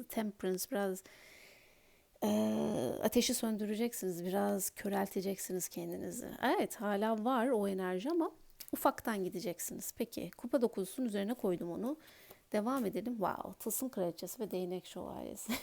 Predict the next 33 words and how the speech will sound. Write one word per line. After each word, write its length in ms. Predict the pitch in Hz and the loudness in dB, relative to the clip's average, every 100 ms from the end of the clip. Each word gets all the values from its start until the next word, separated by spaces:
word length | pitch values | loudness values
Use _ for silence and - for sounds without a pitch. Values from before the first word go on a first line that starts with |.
| - 330 | 4 4
<laughs> 360 | - 254 392 - | 6 4 4 2
Tılsım 320 | 254 247 330 | -2 0 0
kraliçesi 420 | 302 254 269 247 | 2 2 2 0
ikinci 300 | 247 247 214 | 2 0 0
kez 260 | 233 202 170 | 2 2 2
geldi. 440 | - - - 262 254 - - - - - - - - | -2 -4 -4 -6 -8 -16 -20 -20 -20 -20 -20 -20 -6
Ee, 840 | 202 190 202 202 196 196 196 202 196 214 | -2 0 0 0 -2 -2 -2 -4 -6 -6
bu, 200 | 220 240 | -4 0
bu 260 | 269 262 | 0 0
feminen 360 | 247 247 269 277 | -2 -2 0 0
enerji 400 | 254 226 226 233 | 0 0 0 0
sizi 260 | 214 - | -4 -8
çağırıyor. 640 | 214 - 196 196 190 180 170 | -10 -4 -4 0 0 0 -2
Çok 280 | - 240 - | -4 -8 -4
güçlü 340 | 196 - - | -6 -6 -14
çağırıyor. 640 | - - - - - - 202 - _ - | -10 -8 -6 -6 -6 -6 -10 -14 _ -10
Ümidiniz 560 | 196 202 202 208 208 180 | -6 -4 -4 -4 -4 -4
de 100 | 180 | -4
var. 200 | 196 220 - - - - - - | -6 -8 -12 -20 -20 -20 -10 0
Değnek 360 | 226 320 330 | 4 4 2
prensi, 360 | 254 226 214 240 | 0 -2 -2 0
değnek 320 | 226 220 240 | 0 0 -2
şövalyesi 580 | - 190 175 - 202 254 | -2 -2 0 -2 -4 -2
ama 100 | 247 | -2
teraziler 600 | - 262 254 190 170 202 | 2 2 4 0 -2 -6
size 220 | 202 233 | -4 0
öyle 200 | 302 294 | 2 2
bir 100 | 269 | 2
mutluluk 400 | 240 226 240 240 | 0 -2 -4 -2
veriyor 280 | 190 190 247 | 0 2 2
ki 180 | 247 170 | 0 -4
bu 120 | 165 | -4
kraliçe. 560 | - 180 160 - - | -6 -6 -6 -6 -8